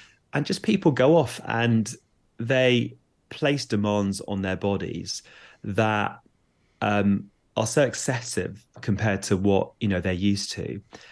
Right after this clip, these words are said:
That's when you get, get those injuries. So you've got to wait. And this, this goes for any, anything physical, any physical challenge or any physical, um, next step for,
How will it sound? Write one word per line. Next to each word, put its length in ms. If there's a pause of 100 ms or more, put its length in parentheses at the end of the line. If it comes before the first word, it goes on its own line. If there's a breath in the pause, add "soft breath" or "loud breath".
(160 loud breath)
That's 300
when 100
you 80
get, 300 (100)
get 160
those 220
injuries. 600 (360)
So 340 (840 loud breath)
you've 180
got 200
to 120
wait. 540
And 140
this, 160
this 200
goes 280
for 100
any, 600 (400)
anything 340
physical, 640 (200)
any 140
physical 340
challenge 480
or 60
any 100
physical, 640 (520 loud breath)
um, 220
next 260
step 340
for, 400